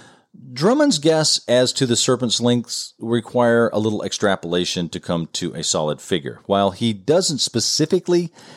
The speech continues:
give a definitive total length of the animal, he does state that the head was about ten feet long and that the dorsal fin was perhaps twenty feet behind this.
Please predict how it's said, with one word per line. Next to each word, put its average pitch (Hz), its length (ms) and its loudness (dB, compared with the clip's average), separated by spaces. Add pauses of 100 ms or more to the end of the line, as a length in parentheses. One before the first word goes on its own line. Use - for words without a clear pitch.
(200)
give 127 260 2
a 110 140 -2
definitive 110 460 0
total 120 480 -2
length 113 260 -2
of 107 160 -2
the 104 160 -2
animal, 120 340 -2 (360)
he 156 180 0
does 156 340 2
state 139 380 0
that 117 200 0
the 110 180 -4
head 147 460 -2
was 101 360 2
about 92 400 -2
ten 208 240 2
feet 139 220 -2
long 80 380 -8 (680)
and 113 160 2
that 110 120 2
the 117 80 2
dorsal 147 520 0
fin 117 360 0
was 117 180 -2
perhaps 113 340 -4
twenty 131 260 -2
feet 117 260 -6
behind 98 600 -2
this. - 560 -4